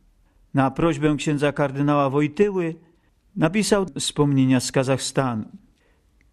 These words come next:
Jan Paweł drugi, będąc w Kazachstanie, powiedział: „Księdza Władysława Bukowińskiego wielokrotnie spotykałem.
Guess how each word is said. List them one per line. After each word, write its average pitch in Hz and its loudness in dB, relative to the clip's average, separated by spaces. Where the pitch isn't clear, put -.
Jan 180 2
Paweł 214 2
drugi, 226 0
będąc 196 -2
w - -10
Kazachstanie, 190 0
powiedział: 175 2
„Księdza 190 2
Władysława 170 2
Bukowińskiego 170 0
wielokrotnie 180 2
spotykałem. 170 -2